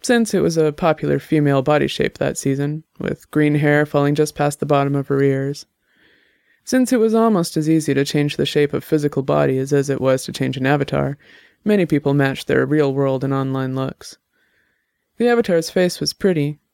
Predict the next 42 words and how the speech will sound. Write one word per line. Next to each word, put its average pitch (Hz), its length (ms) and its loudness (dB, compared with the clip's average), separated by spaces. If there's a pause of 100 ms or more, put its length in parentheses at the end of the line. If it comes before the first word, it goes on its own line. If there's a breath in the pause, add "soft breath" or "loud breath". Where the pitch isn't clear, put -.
(100)
in 165 160 0
the 151 60 4
pale 151 260 0
shade 143 320 0
that 143 100 -2
was - 120 -6
currently 147 340 -2
fashionable, 160 640 -2 (440 soft breath)
and 196 120 -2
had 208 160 0
a 208 40 0
number 190 320 0
of 170 100 -2
silver 170 300 -2
studs 156 400 -4
dotting 143 280 0
its - 160 -6
surface. - 600 -4 (760)
On 151 140 2
a 135 60 0
physical 160 380 0
face, 160 540 -2
they 175 140 4
would 156 120 2
be 165 140 2
the 156 140 2
implants 151 460 -2
conferring 151 440 -2
some 147 240 0
kind 147 240 0
of 139 100 2
upgrade 143 460 0
to - 80 -12
the 139 80 2
built-in 147 400 0
computer 160 380 -2
system 139 380 -4
everyone 139 360 2
wore 139 220 2
inside 139 320 -4
their 139 160 0
heads. 139 380 -6